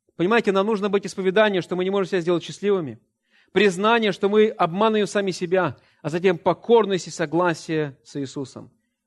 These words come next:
что только смерть принесёт нам настоящую жизнь. И я скажу вам, друзья, что бы ни нашептывал вам внутренний голос, это обман. Единственное правдивое слово в этой вселенной —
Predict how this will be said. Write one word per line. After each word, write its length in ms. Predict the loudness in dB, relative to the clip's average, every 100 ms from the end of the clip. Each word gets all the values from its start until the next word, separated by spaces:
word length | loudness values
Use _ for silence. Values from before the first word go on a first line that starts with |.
| -20
что 360 | -4 0 2
только 440 | 0 -2 -2 0 -4
смерть 320 | -4 -4 -4
принесёт 480 | -6 -8 -8 -8 -8
нам 320 | -8 -8 -10 _ _ _ _ _ _ _ -14
настоящую 560 | -8 -4 -4 -6 -10
жизнь. 360 | -10 -10 -12 -20 _ _ _ _ _ _ _
И 60 | -2
я 80 |
скажу 300 | 0 0 0
вам, 100 | 0
друзья, 420 | -2 -4 -6 -8 -12 _ _ _ _ _ _ _ _ _ _ _ _ _ _ _ _ _ _
что 140 | -4
бы 100 | -2
ни 20 |
нашептывал 440 | 0 -2 -4 -2 0
вам 180 | 0 -2
внутренний 360 | -6 -6 -6
голос, 380 | -4 -4 -6 -14 _ _ _ _ _
это 180 | -6 -2
обман. 420 | -4 -4 -8 -8 -16 _ _ _ -8
Единственное 480 | -4 -2 -4 -4 -2
правдивое 500 | 0 0 0 2 2
слово 540 | 0 0 0 0 -4
в 100 | -6
этой 320 | -4 -2 -4 -4
вселенной — 560 | -6 -2 0 0 -4